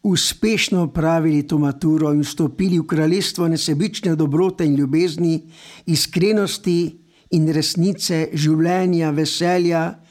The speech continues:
z eno besedo, v kraljestvo svetosti, večne sreče in polnosti življenja.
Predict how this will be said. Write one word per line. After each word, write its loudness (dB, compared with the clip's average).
z 0
eno 2
besedo, -2
v -2
kraljestvo 0
svetosti, -2
večne 0
sreče -2
in 2
polnosti 0
življenja. -4